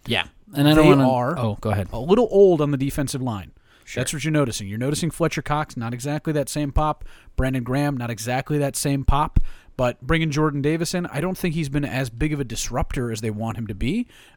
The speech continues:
Speaker 2: Uh, but Jalen Carter is absolutely that level of, uh, fucking aggression that is basically gonna be a Fletcher Cox replacement, a younger,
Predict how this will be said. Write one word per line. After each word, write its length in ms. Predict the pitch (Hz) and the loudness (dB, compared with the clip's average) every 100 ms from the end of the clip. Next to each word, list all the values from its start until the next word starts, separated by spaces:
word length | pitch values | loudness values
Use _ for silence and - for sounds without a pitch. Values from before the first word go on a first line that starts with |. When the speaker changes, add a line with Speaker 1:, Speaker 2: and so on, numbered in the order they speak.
| - | -6
Speaker 2:
Uh, 220 | 120 123 | -2 -2
but 200 | 110 143 | 2 0
Jalen 400 | 120 156 175 120 | 2 0 0 -2
Carter 480 | - 226 254 95 95 - - | 2 4 4 2 -8 -12 -14
is 320 | 147 147 120 - | -6 -4 -6 0
absolutely 720 | 185 180 143 127 190 262 113 92 | 2 2 -2 2 2 2 -2 -6
that 220 | 104 110 | -8 -6
level 340 | 131 123 113 | -4 -4 -4
of, 220 | 107 107 - _ - _ | -6 -8 -16 _ -20 _
uh, 260 | - 113 110 | -6 -4 -4
fucking 300 | - 135 131 | 0 0 0
aggression 560 | 113 113 107 113 101 - | -4 -2 -2 -4 -8 -8
that 200 | 117 113 | -8 -6
is 180 | 131 120 | -6 -8
basically 400 | - 147 139 147 | -2 -2 0 -2
gonna 180 | 135 131 | 0 -2
be 80 | 120 | -2
a 60 | |
Fletcher 320 | - 143 131 120 | -2 -2 -4 -4
Cox 340 | 135 123 - | -6 -6 -8
replacement, 480 | 101 - 175 92 80 | -2 2 2 0 -8
a 40 | |
younger, 520 | 110 135 185 151 131 | -4 0 2 2 -2